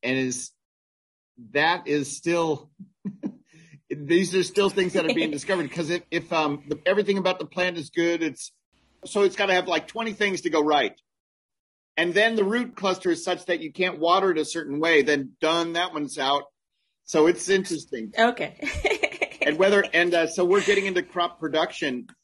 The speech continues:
Speaker 1: They're starting, that effort is underway, and, and, uh, it's interesting to see, it's gonna be very interesting to see which plant takes off in, in space.
Speaker 2: You're taking a very scientific approach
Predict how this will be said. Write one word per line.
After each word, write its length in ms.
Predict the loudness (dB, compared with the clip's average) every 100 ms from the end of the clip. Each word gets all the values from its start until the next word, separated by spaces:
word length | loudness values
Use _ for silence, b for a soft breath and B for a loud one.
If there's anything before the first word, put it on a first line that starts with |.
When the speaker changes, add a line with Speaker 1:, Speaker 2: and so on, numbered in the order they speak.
| _ -2
Speaker 1:
They're 80 | -2
starting, 500 | 2 2 2 -2 -4 -12 -14 0
that 220 | 2 2 -2 -2
effort 320 | -2 0 -2
is 140 | 0 0
underway, 520 | 2 2 0 0 0
and, 220 | -4 -6
and, 260 | -8 -6 -2
uh, 60 |
it's 260 | -2 -4 -6
interesting 440 | -10 -10 -10 -6
to 60 | -6
see, 240 | -8 -12 -14
it's 100 | -6
gonna 160 | -2 2
be 100 | 4
very 240 | 4 2
interesting 380 | 0 -6 -10 -8
to 60 |
see 160 | -6 -6
which 260 | -6 -8 -8
plant 220 | -8 -6
takes 220 | -10 -4
off 260 | -4 -4 -6
in, 220 | -14 -14 -12
in 200 | -12 -10
space. 400 | -8 -10 -10 -20 _ _ _ _ _ _ _ -2
Speaker 2:
You're 140 | 0
taking 320 | 0 0 0
a 40 | 2
very 220 | 2 0
scientific 840 | -2 -2 -2 -4 -4 -4 -6 _ b b -8
approach 580 | -2 0 0 -2 -10